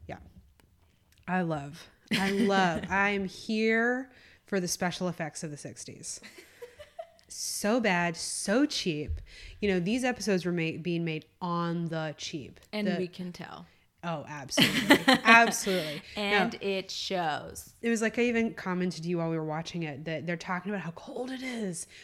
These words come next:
Speaker 1: while the sweat is just, like,
Speaker 2: <laughs>
Speaker 1: dripping off of their
Speaker 2: 'Cause
Speaker 1: bodies.
Speaker 2: those tacky ass furs.
Speaker 1: Well, and because the B B C gave them the cheapest studio
Speaker 2: Hmm.
Speaker 1: because they were like,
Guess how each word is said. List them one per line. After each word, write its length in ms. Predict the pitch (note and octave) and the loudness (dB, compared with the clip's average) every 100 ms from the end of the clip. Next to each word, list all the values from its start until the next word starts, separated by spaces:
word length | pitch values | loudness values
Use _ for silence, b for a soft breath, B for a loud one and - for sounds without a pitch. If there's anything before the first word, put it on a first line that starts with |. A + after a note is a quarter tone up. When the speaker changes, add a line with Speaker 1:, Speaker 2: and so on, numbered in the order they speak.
| B | B
Speaker 1:
while 140 | F#3+ F#3+ | -2 -2
the 120 | F3 | -2
sweat 520 | - - F3 F3 D#3 | -2 -2 -2 -2 -4
is 220 | F3 D3+ - | -8 -8 -6
just, 380 | - A#3 - | -2 0 2
like, 320 | D#3+ D#3+ D#3+ - | 0 0 -2 0
Speaker 2:
<laughs> 0 | |
Speaker 1:
dripping 680 | F3+ E3 F3+ F#3 F3+ E3+ E3 | 2 2 2 0 -2 -2 -2
off 260 | E3 E3 | -4 -2
of 80 | F3 | -2
their 160 | E3+ D3 | -2 -4
Speaker 2:
'Cause 240 | C#3+ D3+ | -6 0
Speaker 1:
bodies. 240 | G#3 G3 | 0 0
Speaker 2:
those 340 | F#3+ F3 - - - | -2 -2 -4 -6 -6
tacky 640 | - G#3+ G#3+ G#3+ B3+ - | 2 4 4 2 -6 0
ass 580 | F3+ E3+ F#3 G3+ - - - | 4 4 4 0 -8 -14 -4
furs. 560 | F3+ F3 - C4 A#3 | -2 0 -2 -4 0
Speaker 1:
Well, 280 | B3 B3+ A#3+ | 4 4 4
and 140 | A#3+ A#3 | 2 4
because 460 | A#3 C#4 B3+ A#3+ | 2 0 0 0
the 100 | A3+ | 2
B 160 | F#3+ A#3+ | 2 2
B 140 | B3 | 0
C 180 | A3 A#3+ | 0 -2
gave 300 | G3 G#3 G#3+ | 2 2 2
them 240 | A3+ G3 E3+ | 2 0 -2
the 120 | E3+ | -4
cheapest 720 | - - - G3 F3 F3 D#3+ | -6 -6 -4 -4 -4 -6 -6
studio 640 | - F3 D#3 C#3+ C3 - - - | -6 -6 -6 -6 -8 -12 -16 -16
Speaker 2:
Hmm. 120 | F3 D3 D#3 | -14 -14 -6
Speaker 1:
because 340 | F#3+ - F#3 D#3+ | -4 -2 -2 0
they 100 | F#3+ | 2
were 80 | |
like, 200 | F#3 F#3 | 2 0